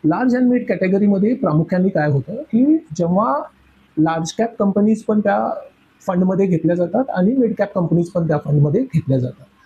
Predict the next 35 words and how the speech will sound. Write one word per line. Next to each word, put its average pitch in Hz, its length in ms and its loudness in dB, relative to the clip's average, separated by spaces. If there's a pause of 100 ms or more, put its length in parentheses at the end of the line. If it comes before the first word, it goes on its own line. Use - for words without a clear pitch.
(120)
आता 175 160 -2
हे 240 160 0
असं 277 300 -4
का 214 200 -2
बरं 226 200 2
फंड 208 180 0
मॅनेजर 190 340 0
करतो, 143 340 -2
तर 180 460 -4 (500)
लार्ज 160 340 0
कॅप 220 180 -2
कंपनीजची 202 500 0
स्टॅबिलिटी 180 520 -2
पण 208 160 0
त्या 208 160 0
फंडमधला 190 520 2
मिळते 185 280 0 (340)
आणि 202 240 2
मिड 185 320 2
कॅप 247 200 -4
कंपनीजमध्ये 180 960 0
गुंतवल्यामुळे 156 680 0 (300)
मिड 160 180 2
कॅप 190 180 -4
कंपनीजचे 165 460 0
ॲग्रेसिव्ह 156 480 0
रिटर्न्स 147 340 0
पण 226 180 -4
त्या 160 220 -4
फंडमध्ये 139 400 0
मिळतात. 120 340 -6 (440)
Normally 214 640 2
हा 170 120 2
फंड 190 280 -2 (220)
स्टॅबिलिटी 208 760 0